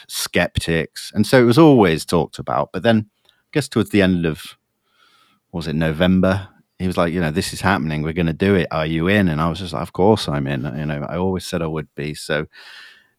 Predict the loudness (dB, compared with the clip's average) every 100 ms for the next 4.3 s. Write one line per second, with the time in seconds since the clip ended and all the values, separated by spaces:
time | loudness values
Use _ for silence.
0 | _ -6 -6 0 0 2 0 -2 -4 -6
1 | -4 -4 -4 -4 -4 -4 -6 -4 0 0
2 | 0 -2 -4 -4 -2 0 2 0 -2 -6
3 | _ -6 -4 -2 4 4 4 2 2 4
4 | 2 -2 -8